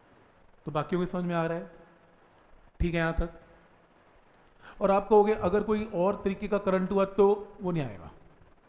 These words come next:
आप कहोगे कि फिर ये हमें कैसे पता लगेगा कि sin करना है या कॉस करना है? By default पूरी theory जो बनाई गई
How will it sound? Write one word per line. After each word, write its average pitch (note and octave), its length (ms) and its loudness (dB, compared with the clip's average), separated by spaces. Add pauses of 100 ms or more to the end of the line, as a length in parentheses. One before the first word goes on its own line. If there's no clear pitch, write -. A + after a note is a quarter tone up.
(960)
आप E3+ 140 -4
कहोगे G3+ 240 2
कि G#3 100 -2
फिर G#3 240 2
ये F#3+ 340 2
हमें F#3 340 0
कैसे G3+ 280 0
पता G3 220 0
लगेगा F#3 340 0
कि F#3 140 -6
sin F3 300 -2
करना F3 240 -2
है F3 60 -2
या F3 60 0
कॉस E3+ 300 -2
करना E3 260 -2
है? F3 300 -8 (800)
By D#3+ 140 4
default G#3 520 2
पूरी G#3 380 -2
theory F#3+ 420 0
जो G3 120 4
बनाई E3 280 0
गई D3 220 -2